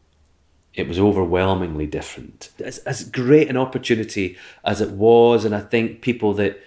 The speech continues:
know me from, from home would think, "Oh, that's that amazing opportunity," which it undoubtedly was, but sort of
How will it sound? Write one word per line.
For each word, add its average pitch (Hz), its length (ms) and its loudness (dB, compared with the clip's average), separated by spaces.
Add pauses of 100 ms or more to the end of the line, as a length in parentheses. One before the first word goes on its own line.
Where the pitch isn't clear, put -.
(400)
know 113 380 4
me 110 160 2
from, 98 480 -2 (140)
from 101 260 -2
home 104 480 0
would 95 160 -6
think, - 180 -14
"Oh, - 40 -14
that's 113 320 -12
that 107 180 -8
amazing 101 420 -2
opportunity," 98 600 -4
which 107 240 -2
it - 240 -4 (120)
undoubtedly 113 560 0
was, 87 560 2 (560)
but 98 420 -2
sort - 180 -2
of - 540 -8